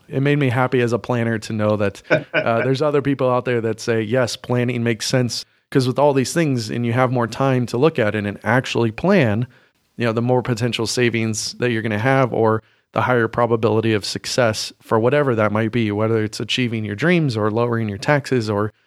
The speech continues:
Speaker 1: financial independence, like, whatever it is. The more you plan, the higher likelihood of success. So,
Speaker 2: Correct.
Speaker 1: are there any other proactive kind of tax planning strategies that they might be able to do?
Speaker 2: Here's another basic one.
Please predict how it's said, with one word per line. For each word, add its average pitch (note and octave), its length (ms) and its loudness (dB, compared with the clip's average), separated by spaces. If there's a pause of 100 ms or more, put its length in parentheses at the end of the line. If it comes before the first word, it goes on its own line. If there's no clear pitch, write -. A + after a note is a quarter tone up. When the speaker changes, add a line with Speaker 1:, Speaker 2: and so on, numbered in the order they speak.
(160)
Speaker 1:
financial C3+ 640 0
independence, B2 560 -2
like, A2 140 -10
whatever D#3+ 400 2
it G#2+ 60 -2
is. - 320 -4 (220)
The A#2+ 80 -6
more C#3+ 180 2
you D3 140 2
plan, A#2+ 480 -2 (260)
the G#2 120 -2
higher A2+ 280 2
likelihood G2+ 460 -4
of G#2+ 100 -6
success. - 440 -6
So, - 280 -8 (680)
Speaker 2:
Correct. A2 400 0 (640)
Speaker 1:
are C#3+ 180 2
there C#3+ 380 0
any D#3+ 200 0
other D3 340 0
proactive C3 640 -2
kind C3 160 0
of A#2+ 220 -2
tax B2 240 -2
planning B2 280 -2
strategies A#2 440 0
that A2+ 140 0
they A#2+ 100 4
might A2 220 2
be A2 100 4
able G#2+ 160 2
to - 120 -4
do? C3 200 2 (600)
Speaker 2:
Here's F3+ 200 0
another D#3 300 2
basic - 520 -2
one. E3 340 -2